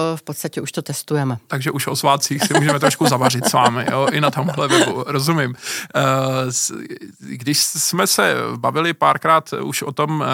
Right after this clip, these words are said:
Speaker 2: eh, že jste l-, letos koupili Extra Online Media,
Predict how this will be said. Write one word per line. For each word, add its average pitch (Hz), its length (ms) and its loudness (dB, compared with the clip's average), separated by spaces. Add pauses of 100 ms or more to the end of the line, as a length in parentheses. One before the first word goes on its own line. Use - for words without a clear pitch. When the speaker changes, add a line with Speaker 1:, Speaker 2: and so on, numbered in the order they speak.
(140)
Speaker 2:
eh, 123 40 -4
že 127 180 -2
jste 127 380 0 (200)
l-, 120 300 -4 (380)
letos 127 280 -2
koupili 139 480 -2
Extra 143 300 -4
Online 143 260 -2
Media, 127 380 2